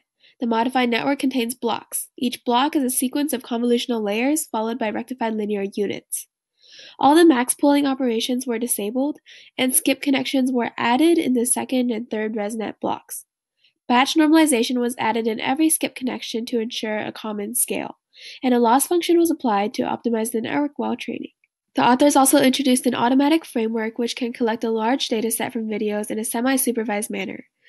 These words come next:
For training, the authors scraped thousands of videos from YouTube. To evaluate the result of the proposed system, the authors used standard visual quality metrics of P S N R and S S I M for Gaussian blur. The images were synthetically blurred with Gaussian noise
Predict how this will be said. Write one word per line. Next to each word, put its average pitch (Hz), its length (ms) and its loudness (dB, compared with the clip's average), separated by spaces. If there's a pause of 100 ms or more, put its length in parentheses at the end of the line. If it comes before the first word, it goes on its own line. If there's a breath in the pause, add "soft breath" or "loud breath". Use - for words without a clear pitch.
(300 loud breath)
For 254 100 4
training, 269 380 4
the 285 100 6
authors 247 340 4
scraped 240 320 -4
thousands 262 380 2
of 240 120 -2
videos 214 380 -2
from 208 180 -8
YouTube. 202 480 -8 (440)
To 269 100 2
evaluate 262 500 6
the 370 80 4
result 247 320 4
of 247 40 -4
the 247 80 -2
proposed 254 460 -2
system, 226 380 -2 (520 soft breath)
the 254 100 2
authors 277 420 6
used 247 200 4
standard 285 400 0
visual 262 300 0
quality 254 360 0
metrics 226 480 -2
of 226 180 -8
P 247 160 -2
S 269 200 0
N 311 100 0
R 214 220 -2
and 220 160 -4
S 240 220 -2
S 233 160 -4
I 214 120 -2
M 202 200 -6
for 220 100 -10
Gaussian 202 460 -6
blur. 202 340 -8 (480 loud breath)
The 262 60 4
images 254 320 4
were 254 140 4
synthetically 294 640 0
blurred 233 260 -2
with 254 140 -6
Gaussian 240 400 0
noise 220 420 -6